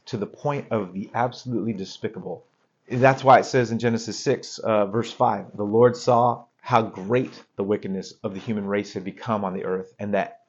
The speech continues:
every inclination of the thoughts of the human heart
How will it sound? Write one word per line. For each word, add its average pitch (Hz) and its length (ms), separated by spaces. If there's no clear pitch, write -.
every 101 600
inclination 95 960
of 92 100
the 95 80
thoughts - 500
of 101 140
the 101 80
human 104 300
heart 95 440